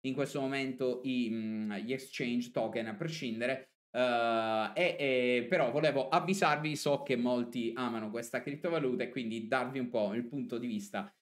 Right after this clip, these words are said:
generale. Va bene, monitoriamo Bitcoin che da sempre è il leader di questo mercato e da sempre dà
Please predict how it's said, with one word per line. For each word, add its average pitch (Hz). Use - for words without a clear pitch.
generale. 127
Va 214
bene, 190
monitoriamo 190
Bitcoin 190
che 139
da 131
sempre 139
è 143
il 123
leader 131
di 113
questo 127
mercato 131
e 120
da 127
sempre 123
dà 123